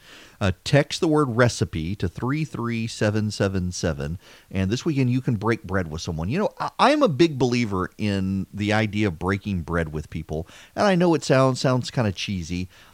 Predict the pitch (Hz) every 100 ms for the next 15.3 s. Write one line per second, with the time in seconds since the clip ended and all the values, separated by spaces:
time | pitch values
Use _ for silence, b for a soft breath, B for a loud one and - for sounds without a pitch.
0 | B - 120 131 131 - 220 294 262 233
1 | - 180 160 - 117 135 151 131 110 117
2 | 113 110 117 131 147 190 269 - 202 151
3 | 135 127 117 110 110 113 107 101 117 117
4 | 113 113 123 110 98 73 90 - 98 110
5 | 117 104 98 80 - - 92 90 117 135
6 | 117 113 - 101 82 95 104 98 101 92
7 | 107 120 110 110 104 107 107 101 92 90
8 | 78 69 87 B B B - 107 117 110
9 | 123 131 123 98 92 101 127 123 120 120
10 | 113 98 92 92 90 85 135 131 - 131
11 | 120 95 87 87 95 95 92 - B B
12 | - 110 139 131 135 127 113 113 117 127
13 | - 120 - - - 143 160 147 143 135
14 | - 139 113 113 104 107 - 107 131 135
15 | 98 - -